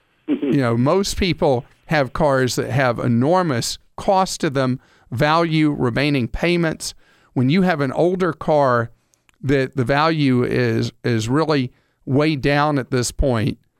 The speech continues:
Speaker 2: having collision comprehensive just doesn't add up to me,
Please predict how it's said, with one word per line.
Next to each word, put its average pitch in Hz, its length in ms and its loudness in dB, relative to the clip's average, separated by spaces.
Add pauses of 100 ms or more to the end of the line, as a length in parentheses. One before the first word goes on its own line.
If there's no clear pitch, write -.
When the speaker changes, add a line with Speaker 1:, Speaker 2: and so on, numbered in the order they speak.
(560)
Speaker 2:
having 175 500 0
collision 143 440 0
comprehensive 120 720 -2
just 131 300 -2
doesn't 151 440 0
add 117 320 0
up 131 360 0
to 143 100 -4
me, 104 400 0